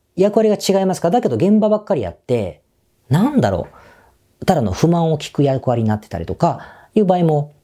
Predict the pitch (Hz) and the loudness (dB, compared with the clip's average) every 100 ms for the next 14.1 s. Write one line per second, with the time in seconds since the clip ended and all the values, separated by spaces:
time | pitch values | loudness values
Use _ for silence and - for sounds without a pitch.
0 | _ _ _ _ _ 151 110 90 - - | _ _ _ _ _ -2 0 -2 -6 -12
1 | - 214 214 320 269 120 104 - - - | -2 0 2 2 2 0 -2 -8 -16 -20
2 | _ _ 165 160 165 165 117 - _ _ | _ _ 0 2 2 2 0 -4 _ _
3 | _ - - 220 - 147 151 110 71 - | _ -2 2 2 2 0 2 -2 -4 -4
4 | - 180 120 233 240 240 220 220 220 208 | 0 0 2 2 2 2 2 0 -2 -4
5 | - 277 - 131 107 - - 233 202 117 | -4 -4 -4 -2 -2 -4 -2 0 2 2
6 | - 139 185 196 185 180 160 139 92 - | 0 0 0 0 0 0 0 -2 -4 -8
7 | 90 143 113 - _ _ _ _ _ _ | -4 -2 -2 -8 _ _ _ _ _ _
8 | _ _ 139 135 135 123 117 113 117 127 | _ _ -2 0 0 -4 -4 -2 -2 0
9 | 101 - _ - 143 202 185 139 101 - | -4 -8 _ -4 0 0 0 -4 -6 -10
10 | _ _ _ _ _ _ _ _ - 180 | _ _ _ _ _ _ _ _ -2 0
11 | 254 247 151 117 110 101 98 98 107 - | 0 0 0 0 0 -2 -4 -8 -6 0
12 | 170 226 120 110 139 113 110 143 180 196 | 2 2 0 -2 -4 -4 -4 -2 -2 0
13 | 254 175 165 202 202 175 226 220 - 110 | -2 -2 0 -2 0 0 0 -2 -2 -4
14 | 160 | -4